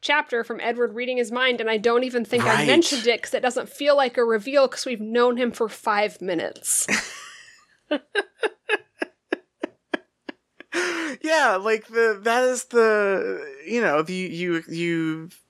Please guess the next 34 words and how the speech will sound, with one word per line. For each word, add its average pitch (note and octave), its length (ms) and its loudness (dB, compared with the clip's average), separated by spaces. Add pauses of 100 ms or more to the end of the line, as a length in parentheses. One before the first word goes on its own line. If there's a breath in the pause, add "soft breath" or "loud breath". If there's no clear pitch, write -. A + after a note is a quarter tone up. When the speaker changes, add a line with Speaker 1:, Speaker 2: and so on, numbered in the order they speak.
(140)
Speaker 2:
revealing F#3+ 600 0
that D3+ 180 -2
the D#3+ 100 0
bad E3 320 -2
guy C#3+ 640 0 (100)
that, C#3 200 -4
like, C#3 240 -2
is C3+ 140 -6
actually, C3+ 760 -4
you B2 80 -2
know, A2 100 -4
the G#2 80 -8
heavy C3 400 -2
is A2+ 140 -6
the A2 100 -8
real A2 380 -2
bad D#2 340 -8
guy E2 260 -4
or E2+ 180 -8
whatever, D#2 640 -6
Speaker 1:
Mm-hmm. G#3 140 2
Speaker 2:
right? D3+ 380 4
Like, E3 300 -2 (200 loud breath)
that's, G4+ 280 0 (220 loud breath)
that's D5 160 -2
something A3 300 -2
cool. G#3+ 420 2
That's D4+ 240 -2
a, B3 240 6
that's A#3+ 200 0
a A3+ 80 6
neat E3 260 -2
little C#3 280 -2
twist. C3+ 600 0